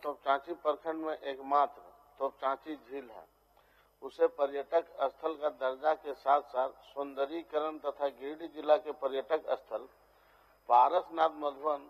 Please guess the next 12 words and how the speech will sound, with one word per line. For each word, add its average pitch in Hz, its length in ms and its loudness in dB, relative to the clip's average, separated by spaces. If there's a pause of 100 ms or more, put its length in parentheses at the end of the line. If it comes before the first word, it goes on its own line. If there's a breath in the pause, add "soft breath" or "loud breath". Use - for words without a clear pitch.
(120)
साज 147 300 6
सज्जा 151 460 2
हेतु 147 320 -6
सोलर 147 440 -2
लाइट 151 260 2
लगाने 139 440 -4
का 156 140 -4
सरकार 135 440 -2
से 139 140 -10
मांग 123 320 -4
करता 110 300 -12
हूं। 104 100 -12